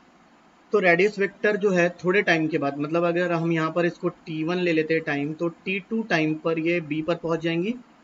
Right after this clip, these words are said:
तो हम बोल सकते हैं कि यहाँ पर ये radius vector या position vector जो है वो इस time interval में, मतलब हम इसको अगर del t बोलेंगे, that is T two minus T one, इस time interval में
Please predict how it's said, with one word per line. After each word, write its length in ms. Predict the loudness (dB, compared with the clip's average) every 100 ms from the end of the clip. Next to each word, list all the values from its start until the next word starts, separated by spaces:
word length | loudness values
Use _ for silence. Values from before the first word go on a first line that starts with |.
| _ _ _ _ _ _ _ -10
तो 80 | -4
हम 180 | -2 0
बोल 160 | -2 -2
सकते 260 | -4 -2
हैं 80 | -2
कि 80 | 0
यहाँ 280 | 0 0 0
पर 220 | -2 -2
ये 320 | 2 0 2
radius 360 | 0 2 0 -2
vector 240 | -4 -2
या 120 | -2
position 480 | -2 -4 -6 -6 -2
vector 340 | -2 -2 -4
जो 160 | -2 -4
है 240 | -4 -6 -12 _ _ _ _ -2
वो 220 | -2 -2 -2
इस 280 | -2 -2 -6
time 240 | 0 2 0
interval 760 | -2 -2 0 0 0 2 0
में, 220 | 0 -2
मतलब 380 | -2 -4 -6 -4
हम 160 | -4 -6
इसको 240 | -4 -2
अगर 160 | -2 -2
del 340 | -4 -4 -2
t 80 | -4
बोलेंगे, 340 | -2 -4 -4
that 200 | -6 -6
is 160 | -8 -12 -10
T 180 | -10 -6
two 120 | -6
minus 440 | -4 -4 -4 -6 -8 -10
T 140 | -8
one, 360 | -6 -6 -6 -6
इस 160 | -8 -6 -2
time 240 | 0 0
interval 480 | -2 -2 -2 -2 -4
में 200 | -4